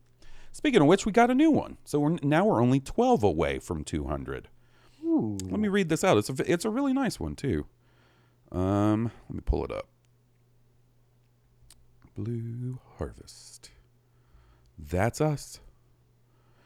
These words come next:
Speaker 1: And this comes from Blue Robin one one two two. The s-, the, uh, subject of the review is Thank God for Halls and Will.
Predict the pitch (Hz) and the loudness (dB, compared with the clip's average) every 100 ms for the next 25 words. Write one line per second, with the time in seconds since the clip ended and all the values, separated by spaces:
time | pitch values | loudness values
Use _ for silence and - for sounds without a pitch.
0 | _ _ - - _ _ _ - 104 107 | _ _ -20 -20 _ _ _ -6 -2 0
1 | 110 131 - 135 120 110 - 117 104 - | 2 0 2 2 2 0 2 4 4 0
2 | 92 98 151 185 160 139 127 139 156 160 | -2 2 4 4 4 4 6 6 4 4
3 | 175 - - _ _ - 78 95 151 156 | 2 -2 -12 _ _ -10 -2 0 2 4
4 | 151 160 160 139 143 - 101 64 50 _ | 4 4 0 0 0 0 -2 -2 -8 _
5 | _ _ _ _ _ - - - 95 95 | _ _ _ _ _ -16 -14 -10 -2 0
6 | 90 85 78 80 - 139 135 - 120 107 | 2 2 0 0 0 0 0 0 -2 0
7 | 107 92 110 110 85 - 123 131 110 104 | 0 2 2 2 2 2 0 2 4 4
8 | 110 107 69 87 90 101 95 82 62 | 2 0 0 2 2 2 0 -2 -2